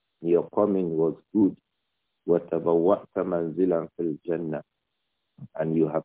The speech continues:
preserved a place of stay for yourself in Al-Jannah. The second narration we read yesterday was that of Salman al-Farisi,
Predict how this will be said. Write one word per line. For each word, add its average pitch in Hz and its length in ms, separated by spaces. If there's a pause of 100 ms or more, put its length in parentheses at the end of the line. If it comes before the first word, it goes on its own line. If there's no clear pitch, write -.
preserved 87 540 (840)
a 80 40 (120)
place 95 240
of 80 100 (100)
stay 87 300
for 82 100
yourself 87 420 (680)
in 80 260
Al-Jannah. 78 680 (480)
The 76 240 (100)
second 104 400
narration 90 720
we 87 200
read 90 300
yesterday 87 640 (720)
was 82 300 (140)
that 92 200
of 85 120 (100)
Salman 80 640 (280)
al-Farisi, 85 500